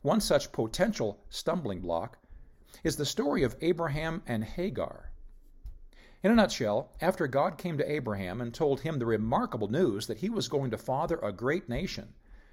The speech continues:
years began to pass, with his wife remaining barren. After so long without any evidence of God fulfilling his plan, Sarah, Abraham's wife, took matters into her own hands and came up with a solution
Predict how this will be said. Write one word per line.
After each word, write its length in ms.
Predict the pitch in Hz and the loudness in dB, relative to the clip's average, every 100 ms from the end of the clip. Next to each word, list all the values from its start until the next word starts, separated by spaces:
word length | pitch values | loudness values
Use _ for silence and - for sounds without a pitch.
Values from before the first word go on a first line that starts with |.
| - - - - - | -20 -20 -20 -20 -4
years 380 | 139 254 175 113 | 2 4 4 2
began 280 | 113 110 104 | 0 0 -2
to 80 | |
pass, 500 | - 101 87 - - - - - - | -2 -6 -6 -10 -12 -14 -20 -12 -4
with 140 | 139 | 2
his 160 | 143 110 | 2 2
wife 380 | 113 175 202 | 2 2 0
remaining 400 | 120 117 131 151 | 0 0 0 -2
barren. 480 | 120 131 226 82 - - - _ - - _ _ - - | 0 0 0 -6 -14 -20 -20 _ -20 -20 _ _ -20 -2
After 240 | 135 151 127 | 2 2 2
so 240 | - 180 196 | 4 4 6
long 420 | 123 170 117 104 | 6 6 4 0
without 320 | 110 123 - | 2 0 4
any 260 | 190 185 - | 4 4 4
evidence 440 | 214 196 104 - | 4 4 0 -2
of 100 | 101 | -2
God 240 | 135 160 | 0 0
fulfilling 320 | 139 113 151 113 | -2 -2 0 -2
his 140 | 101 | -4
plan, 440 | - 170 139 95 107 - - - - - - | -2 -2 0 -4 -8 -14 -20 -20 -20 -20 -12
Sarah, 480 | - 165 190 107 - - - | 0 2 4 2 -2 -10 -8
Abraham's 440 | - 123 123 117 - | -2 0 0 -2 -2
wife, 440 | 123 160 104 - - - - - - | -2 -2 -4 -8 -16 -20 -18 -16 -4
took 200 | 170 - | -2 0
matters 440 | 135 131 165 170 - | 0 2 0 -4 -6
into 180 | 139 127 | -2 2
her 180 | 117 147 | 2 2
own 140 | 135 | -2
hands 540 | 113 185 135 110 117 123 | -2 -2 -2 -4 -4 -4
and 240 | 117 - | -4 -4
came 180 | - 190 | 0 2
up 140 | 226 | 2
with 100 | 170 | 0
a 80 | 135 | -2
solution 840 | - - 156 147 233 - 82 98 | -2 -4 -2 0 0 0 -4 -8